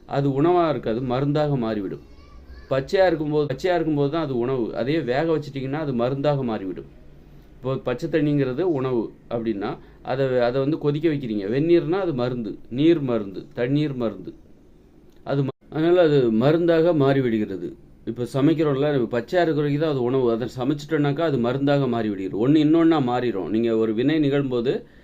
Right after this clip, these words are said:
அது எது, இந்த வ-, இந்த இயற்கையில எந்த பொருளுமே அழியாது, ஒண்ணு இன்னொன்றாக மாறுமே தவிர அழியாது, அழிக்க முடியாதுன்னு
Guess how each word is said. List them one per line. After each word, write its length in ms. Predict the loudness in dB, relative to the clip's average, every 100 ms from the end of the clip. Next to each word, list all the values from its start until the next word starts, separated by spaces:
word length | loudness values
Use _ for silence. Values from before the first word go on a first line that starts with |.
| -14
அது 360 | -4 2 2 2
எது, 180 | 0 2
இந்த 160 | 2
வ-, 320 | 2 2 2 2
இந்த 160 | 0
இயற்கையில 480 | 2 2 2 0 0
எந்த 200 | 2 2
பொருளுமே 440 | 0 -2 0 0 2
அழியாது, 480 | 2 2 2 2 2 2
ஒண்ணு 160 | 2
இன்னொன்றாக 640 | 2 0 2 4 4 2 2
மாறுமே 400 | 0 2 2 2
தவிர 280 | 0 2 2
அழியாது, 500 | 2 0 0 0 0
அழிக்க 300 | 0 -2 -4
முடியாதுன்னு 420 | 0 0 -2